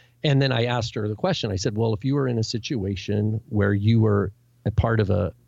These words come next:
a s-, stable community where you didn't have such a high turnover because of the work, would you, and there were men elders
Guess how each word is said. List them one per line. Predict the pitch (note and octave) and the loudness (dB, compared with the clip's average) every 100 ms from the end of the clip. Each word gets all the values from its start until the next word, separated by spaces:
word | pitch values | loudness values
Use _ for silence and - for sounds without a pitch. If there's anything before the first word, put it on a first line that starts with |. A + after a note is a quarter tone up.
| - | -4
a | G2+ F#2 - - | -2 -2 -6 -10
s-, | - - - | -12 -12 -16
stable | - - D3 C3+ | -10 -2 0 0
community | - G#2 F2+ G2 | -2 -2 -2 -2
where | G2 G2 | -2 -2
you | F#2+ | -4
didn't | F#2 A2+ F2+ | -4 -4 -2
have | F2+ | -4
such | - G2+ | -4 -2
a | F#2 | 2
high | F#2+ | 2
turnover | F#2 C3 A#2+ G2 F#2+ G2 | 0 0 2 2 2 0
because | G2 G2 - G2+ F#2+ | 0 -4 0 0 2
of | F2 | -2
the | F#2 | 0
work, | F#2+ A2+ F2+ - - _ _ _ _ _ _ _ _ | 2 2 0 -4 -20 _ _ _ _ _ _ _ _
would | A#2+ A#2 | 2 4
you, | A#2+ C3 B2 _ - A2+ - - | 6 4 2 _ -10 -10 -12 -2
and | A#2+ A2+ | 2 4
there | |
were | G#2 G2 | 4 4
men | G#2+ B2 A2 - | 2 2 -2 -6
elders | A#2+ C#3 C3 F#2 A2 - | -4 -2 -2 -2 -4 -6